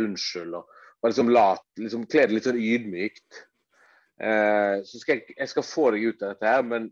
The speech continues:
det er viktig at liksom retten og at offentligheten skjønner at du er en fyr som er liksom seriøs og ydmyk.» Dagen etterpå kommer Michael Irvin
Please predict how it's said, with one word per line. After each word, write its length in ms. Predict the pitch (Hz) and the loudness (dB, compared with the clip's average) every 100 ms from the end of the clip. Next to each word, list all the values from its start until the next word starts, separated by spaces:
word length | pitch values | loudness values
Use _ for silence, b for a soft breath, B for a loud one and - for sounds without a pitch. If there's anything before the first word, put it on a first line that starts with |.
| _ | _
det 80 | 123 | -6
er 120 | 139 | -6
viktig 340 | - - 113 | -12 -8 -6
at 80 | 101 | -4
liksom 300 | 107 110 98 82 | 0 0 -2 -8
retten 640 | 107 123 - _ _ 87 85 | -8 -8 -10 _ _ -12 -6
og 140 | 95 90 | -4 -4
at 180 | - | -6
offentligheten 640 | 131 - - 87 90 - 90 | -12 -12 -14 -14 -14 -18 -14
skjønner 520 | - 117 101 87 82 | -4 0 0 -2 -8
at 60 | 82 | -6
du 180 | 95 87 | -6 -6
er 60 | - _ b b b _ _ 101 | -8 _ b b b _ _ -8
en 20 | 104 | -8
fyr 320 | - 110 - | -2 -2 -2
som 300 | - 92 90 | -6 -6 -6
er 100 | 92 | -8
liksom 180 | 95 85 | -10 -14
seriøs 640 | - 113 101 95 82 - - 85 | -6 -4 -2 -2 -4 -8 -12 -10
og 140 | 90 | -8
ydmyk.» 340 | 92 90 82 _ _ _ _ _ b b b _ 127 | -10 -12 -16 _ _ _ _ _ b b b _ 0
Dagen 180 | 139 127 | 2 2
etterpå 300 | 127 117 - | 0 -4 -2
kommer 240 | 135 113 | -4 -2
Michael 320 | 113 - 98 | -4 -2 0
Irvin 480 | 113 110 92 101 127 | 2 2 0 -4 -6